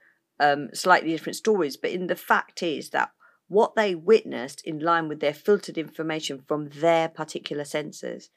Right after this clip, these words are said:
So each sensory effect will be filtered, and then an interpretation of the event would occur and be different to an, another eyewitness account. An experience I had at a business networking meeting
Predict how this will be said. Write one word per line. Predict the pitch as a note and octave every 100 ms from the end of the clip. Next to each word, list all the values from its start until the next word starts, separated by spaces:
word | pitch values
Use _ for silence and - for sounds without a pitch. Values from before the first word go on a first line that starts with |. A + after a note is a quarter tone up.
| _ _ - - _
So | - -
each | C#4+ D4
sensory | D4+ C4 A3+ G3 G#3 -
effect | G3+ G3+ F3 -
will | E3+
be | E3+
filtered, | - G3 F3+ D3 C3
and | D3+
then | F3 F3
an | F3+
interpretation | F#3 F#3+ G#3 G#3+ G3 F3+ A#3 A#3+ G#3
of | F3+
the | E3 E3
event | D#3+ F3 -
would | D3+
occur | D#3 - F#3 D3+
and | D3
be | D#3
different | F#3+ G3 D#3 -
to | - C#3+
an, | C3+ -
another | D#3 F3 E3+ -
eyewitness | D#3 D3+ D3+ - - -
account. | C#3+ - F3 C#3 - _ _ _ _ - - _ _ _ _ _ _ _ -
An | A3
experience | G#3+ - C#4 D4 C4
I |
had | A3 G3 F#3
at | F3+
a |
business | E3 - G#3+ G3 G3
networking | F#3 - - D#3 D3+ D#3
meeting | F3 E3+ - -